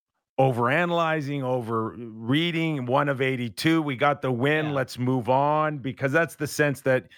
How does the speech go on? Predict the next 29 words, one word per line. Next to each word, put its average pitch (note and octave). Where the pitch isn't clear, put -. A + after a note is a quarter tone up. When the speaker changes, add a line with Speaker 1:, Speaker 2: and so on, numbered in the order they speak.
Speaker 1:
you B2
got C3
in, B2+
in B2+
post-game C3
comments. C3+
But B2
I, -
I C3
just, -
the, B2+
the D#3
boys A#3
are G3+
still G#3
coming E3
off D3
one C#3+
of C#3
the C3+
most C3
humiliating C#3+
playoff C3+
losses A#2
in B2
history. G2
Speaker 2:
Right. G#2+
You G3
know, F3+